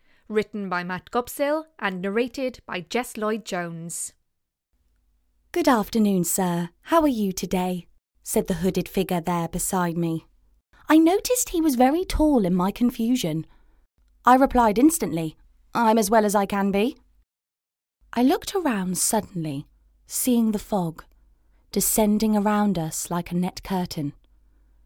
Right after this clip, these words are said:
Speaker 2: Shadows pass by like fish in a muddy pond, details of the world becoming uncertain. The hazily photographed image appeared,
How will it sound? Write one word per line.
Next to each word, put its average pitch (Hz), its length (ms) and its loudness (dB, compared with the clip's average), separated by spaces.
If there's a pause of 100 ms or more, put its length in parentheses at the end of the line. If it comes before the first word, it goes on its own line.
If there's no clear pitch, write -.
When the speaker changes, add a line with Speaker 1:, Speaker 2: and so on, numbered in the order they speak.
(120)
Speaker 2:
Shadows 202 600 2
pass 190 400 0
by 185 340 0
like 170 240 -4
fish - 500 -2
in 175 100 0
a 175 40 0
muddy 180 300 0
pond, 170 480 -2 (800)
details 196 640 0
of 170 100 -8
the - 80 -2
world 175 480 0
becoming 175 400 -4
uncertain. 170 640 -4 (1800)
The 233 120 0
hazily 311 540 2
photographed 220 840 0
image 196 400 0
appeared, 180 560 -4